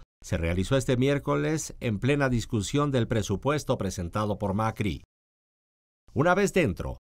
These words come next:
pidió referirse al proceso de desafuero que enfrentará el próximo año. El juez Claudio Bonadío procesó y pidió la detención preventiva de la exmandataria,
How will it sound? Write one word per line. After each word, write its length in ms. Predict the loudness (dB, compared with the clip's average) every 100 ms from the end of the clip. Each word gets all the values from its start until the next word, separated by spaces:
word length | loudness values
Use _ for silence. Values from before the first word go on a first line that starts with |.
| _
pidió 260 | -2 2 4
referirse 560 | 4 2 2 2 2
al 120 | 0 2
proceso 640 | 0 2 0 0 2 2
de 120 | 2
desafuero 720 | 2 2 0 0 2 2 0 0
que 200 | 0 2
enfrentará 720 | 0 0 -2 0 0 2 2
el 100 | 0
próximo 560 | 0 -2 0 -2 2
año. 400 | 2 2 0 -4 -16 _ _ _ _ _ _ _ _ -10
El 140 | -8
juez 260 | -2 0 0
Claudio 420 | 4 4 4 2
Bonadío 720 | 4 4 4 2 2 0 -2 _ _ -8
procesó 540 | -6 -2 -2 2 2
y 100 | 2
pidió 380 | 4 2 4 4
la 120 | 4
detención 580 | 2 2 2 2 2 2
preventiva 680 | 2 2 2 2 2 2 2
de 120 | 2
la 140 | 2 2
exmandataria, 960 | 0 0 2 2 2 2 2 0 -4